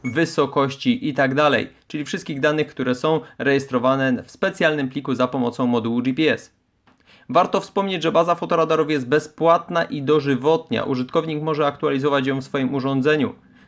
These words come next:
Dostawcą bazy dla Mio jest TomTom. To jest bardzo istotne, aby raz na jakiś czas, czyli raz na miesiąc lub raz na kwartał,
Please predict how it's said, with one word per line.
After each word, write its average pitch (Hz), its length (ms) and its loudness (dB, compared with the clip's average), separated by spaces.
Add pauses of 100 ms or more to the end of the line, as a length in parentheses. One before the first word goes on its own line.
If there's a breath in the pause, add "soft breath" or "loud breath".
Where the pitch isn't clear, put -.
Dostawcą 165 540 2
bazy 151 300 2
dla 139 160 2
Mio 151 220 0
jest 147 240 0
TomTom. 151 460 2 (240 loud breath)
To - 60 -8
jest 139 100 -2
bardzo 160 240 4
istotne, 151 560 0
aby 131 180 4
raz 151 180 2
na 156 100 0
jakiś 135 260 -2
czas, 151 320 2
czyli 113 180 -6
raz 120 160 0
na 143 80 0
miesiąc 156 420 -2
lub 113 160 -4
raz 120 200 0
na 123 140 2
kwartał, 151 460 2